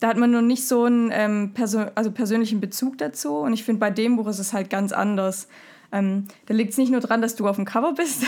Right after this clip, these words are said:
<laughs> sondern auch generell, ähm, man hat einfach einen sehr, sehr schönen persönlichen Bezug. Und gerade wenn man als Follower ist es natürlich schon schön, wenn man dann halt tatsächlich was in der Hand hat,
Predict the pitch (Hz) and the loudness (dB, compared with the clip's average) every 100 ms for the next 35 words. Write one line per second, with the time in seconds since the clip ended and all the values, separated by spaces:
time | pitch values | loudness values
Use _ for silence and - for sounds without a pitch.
0 | 247 233 240 226 214 - 214 - 196 196 | 0 0 2 0 0 0 -2 0 0 0
1 | 190 220 233 - - - 202 202 214 208 | 2 0 0 -6 -20 -4 -2 0 0 0
2 | 202 202 208 196 202 202 208 202 - 240 | -2 0 -2 -2 -2 0 -2 -2 -4 0
3 | 240 240 226 - 208 220 214 202 196 - | 2 2 0 -4 0 0 0 -2 -4 -4
4 | 247 254 208 208 202 190 202 196 202 - | -2 0 -2 0 0 0 0 0 -2 -2
5 | 196 - 226 226 220 214 214 - - - | -4 -2 -2 0 2 2 0 -6 -16 -10
6 | 214 202 196 - 202 - 202 202 220 208 | -2 -2 -2 -2 -4 -2 -2 -2 -2 0
7 | 196 190 190 190 185 220 196 202 202 196 | 0 0 0 0 -2 -4 -4 -4 -6 -6
8 | 196 196 196 208 214 220 208 | -2 -2 -2 0 0 -2 -6